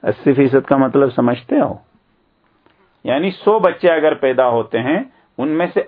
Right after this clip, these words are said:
اسی بچے حرام زادے ہوتے ہیں، جن کے باپ کا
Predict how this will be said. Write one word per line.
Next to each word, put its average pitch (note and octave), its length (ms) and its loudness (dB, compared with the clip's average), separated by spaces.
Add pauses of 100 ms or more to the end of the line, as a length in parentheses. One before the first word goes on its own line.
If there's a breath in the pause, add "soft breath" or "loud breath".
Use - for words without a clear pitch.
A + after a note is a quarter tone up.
اسی C4 380 0
بچے F3 440 0 (500 soft breath)
حرام D#3+ 460 0
زادے D#3 280 2
ہوتے G2+ 340 -6
ہیں، - 100 -20 (840)
جن D3+ 260 -4
کے E3 200 -2 (140)
باپ D3 340 0
کا F#3 140 2